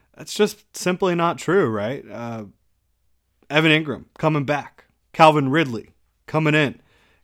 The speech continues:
you know, becoming wide receiver one here in Duval. JaMycal Hasty coming back. Andrew Wingard coming back. That's important. Riley Patterson, a kicker who, uh, had a heck of a, a year two in the N F L.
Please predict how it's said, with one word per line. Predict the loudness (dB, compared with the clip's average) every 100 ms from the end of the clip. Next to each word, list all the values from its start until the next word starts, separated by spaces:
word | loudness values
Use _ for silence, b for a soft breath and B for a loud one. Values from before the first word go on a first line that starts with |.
| -18
you |
know, | -14 -14 -16 -10
becoming | -4 0 2 0 -4 _ _
wide | -2 0 0
receiver | -2 -4 -4
one | -2 -2 -2
here | -2 -2
in | -2
Duval. | -2 -4 -4 -6 b b -6
JaMycal | -2 0 0
Hasty | 0 0 -2
coming | -4 -2 -2
back. | -4 -6 -4
Andrew | -4 -2 -2
Wingard | 0 -2 -2 -4
coming | -4 -4
back. | -4 -6 -6
That's | -6 -6
important. | -6 -4 -6 -6 b b b b
Riley | 0 4 4
Patterson, | 2 2 2 -2 -8 -14 _
a | -12
kicker | -2 -2 0 -2
who, | 0 0 0 -2 -6 b b b
uh, | -6 -4 -4
had | 0 2
a | 2
heck | 0 -2
of | -2 0
a, | 0 0 -4 -12 _ -10
a | -6 -6 -6
year | -2 -2
two | 0 0 0
in | 0
the | 0
N | 0
F | -2 -2
L. | -4 -6